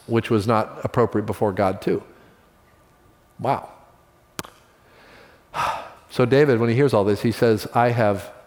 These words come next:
what? "I have sinned against the Lord." David finally comes to a place of admitting his sin. Now, if, the first thing that you want to write down if you're taking notes today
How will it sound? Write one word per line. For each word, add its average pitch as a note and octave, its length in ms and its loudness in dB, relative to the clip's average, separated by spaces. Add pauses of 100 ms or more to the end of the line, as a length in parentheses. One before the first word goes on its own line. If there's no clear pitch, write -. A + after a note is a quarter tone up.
what? G2 360 -2
"I A2 100 0
have G2+ 180 -2
sinned C#3+ 600 -2 (580)
against G2+ 580 -4 (420)
the G#2 60 -2
Lord." F2 380 -6 (1400)
David G3 320 4
finally D#3+ 320 2
comes C#3 260 0
to B2+ 100 4
a A2 40 2
place A2+ 440 0
of A#2+ 200 2
admitting G#2 1000 0 (500)
his F#2+ 180 -8
sin. E2 300 -6 (1400)
Now, C3 240 2 (260)
if, C#3 200 0
the C3 80 2
first G#3 260 0
thing C#3 320 2 (1160)
that B2 180 2
you C#3 80 6
want C3 160 4
to A#2 80 2
write A#2+ 300 2
down A#2+ 160 2
if A2 80 -4
you're A2 80 0
taking A2+ 320 -2
notes G#2+ 200 -2
today G#2 440 -4